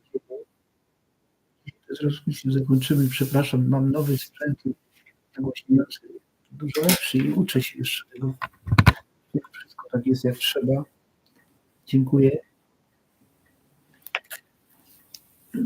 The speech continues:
Zapraszam do modlitwy o uzdrowienie. Pamiętajmy o tym, że Pan Jezus udzielił daru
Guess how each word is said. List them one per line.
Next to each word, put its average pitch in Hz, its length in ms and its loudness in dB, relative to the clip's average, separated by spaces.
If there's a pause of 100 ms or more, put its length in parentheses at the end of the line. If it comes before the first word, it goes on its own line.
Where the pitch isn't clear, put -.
(120)
Zapraszam 151 480 6
do 143 100 6
modlitwy 143 440 4
o - 20 6
uzdrowienie. 135 680 6 (2000)
Pamiętajmy 139 580 4
o 127 220 2 (340)
tym, 127 160 4
że 131 120 4
Pan 131 180 6
Jezus - 480 -2 (1600)
udzielił 135 440 -2
daru 131 480 4